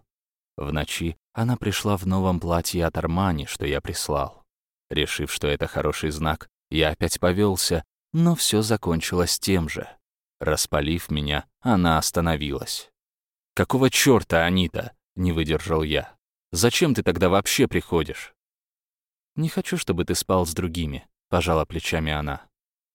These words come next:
«Нет проблем, если ты будешь заниматься со мной любовью». «Близость со мной еще надо заслужить», — сообщает мне поганка. «Вот как?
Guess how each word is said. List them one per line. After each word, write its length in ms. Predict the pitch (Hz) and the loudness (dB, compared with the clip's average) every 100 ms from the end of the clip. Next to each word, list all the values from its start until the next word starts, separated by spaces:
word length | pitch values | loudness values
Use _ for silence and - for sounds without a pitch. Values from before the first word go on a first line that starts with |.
| _ _ | _ _
«Нет 320 | - 85 90 - | -2 0 0 0
проблем, 440 | 113 113 135 90 | 0 4 4 4
если 360 | 78 82 - 98 | 2 0 0 -2
ты 240 | - 120 | 2 2
будешь 280 | 87 76 80 | 2 0 -2
заниматься 520 | 80 78 82 85 87 | -2 0 -2 -2 -2
со 160 | - 80 | 0 0
мной 200 | 80 80 | 0 0
любовью». 560 | 87 95 85 - 76 - _ _ _ _ _ _ _ | 0 2 -2 -2 -16 -16 _ _ _ _ _ _ _
«Близость 580 | 92 131 170 151 147 - | -2 0 0 -2 -4 -2
со 160 | 143 | 0
мной 260 | 131 131 123 | 0 2 2
еще 300 | 120 113 123 | 0 -2 0
надо 300 | 120 113 110 | 2 2 2
заслужить», — 720 | 107 - 117 117 135 95 - _ _ | 0 0 -2 0 -2 -4 -8 _ _
сообщает 800 | - 80 71 - - 69 69 - | 0 2 2 -2 -2 0 -2 -4
мне 180 | 78 76 | -4 0
поганка. 680 | 85 85 82 76 - - - _ _ _ _ _ - | 0 2 0 -2 -12 -16 -18 _ _ _ _ _ -10
«Вот 340 | 69 76 87 | 0 2 2
как? 340 | - 67 - | -2 -6 -6